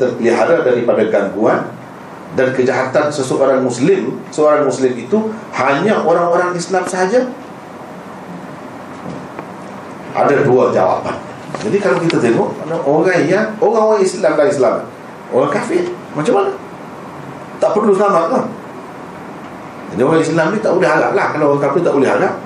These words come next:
sebab dia jaminan itu untuk orang Islam saja. Macam mana? Apa pula anggapan orang bukan Islam kepada orang Islam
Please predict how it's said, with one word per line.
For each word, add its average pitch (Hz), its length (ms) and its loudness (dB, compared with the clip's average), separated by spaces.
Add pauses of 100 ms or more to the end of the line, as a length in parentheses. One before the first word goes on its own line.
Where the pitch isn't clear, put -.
(200)
sebab - 400 -2
dia 143 160 4
jaminan 131 400 2
itu 180 160 -2
untuk 131 400 -2
orang 123 160 2
Islam 123 240 -2
saja. 175 320 0 (320)
Macam - 320 -2
mana? - 80 -8 (420)
Apa - 300 -2
pula 123 240 2
anggapan 117 400 0 (160)
orang 131 320 2
bukan 131 240 0
Islam 151 400 0
kepada 123 160 2
orang 110 160 4
Islam - 240 -2